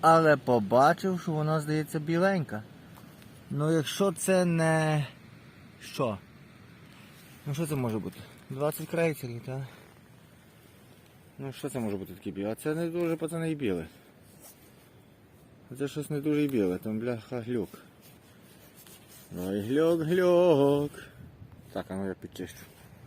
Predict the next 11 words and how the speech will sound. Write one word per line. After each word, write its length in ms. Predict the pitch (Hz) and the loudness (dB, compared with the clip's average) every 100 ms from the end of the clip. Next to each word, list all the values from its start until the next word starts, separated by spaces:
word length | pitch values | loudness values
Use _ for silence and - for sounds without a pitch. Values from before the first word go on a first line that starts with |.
| - - - - - - - - - - - - | -20 -20 -20 -20 -20 -20 -20 -20 -20 -20 -20 -6
Мені 240 | 123 135 | -2 0
вже, 320 | 139 127 127 120 - - - | 2 4 2 0 -14 -20 -16
мені 200 | 127 127 | -8 -4
вже 200 | 123 123 | -2 -2
все 280 | 113 - 151 | -4 -2 0
біле 300 | 120 110 98 | 2 4 4
тепер. 280 | 90 - 87 - - - | 0 -6 -10 -12 -20 -12
Все, 240 | 120 123 | -4 -4
срібло. 640 | 113 - 117 123 101 95 90 - - - - - - - - | -4 -4 0 0 -2 -8 -8 -14 -20 -20 -20 -20 -20 -18 -8
О, 380 | 95 98 95 87 85 - - - - - - - | -6 -4 -4 -6 -10 -16 -20 -20 -20 -20 -20 -12
це 200 | - 165 | 0 0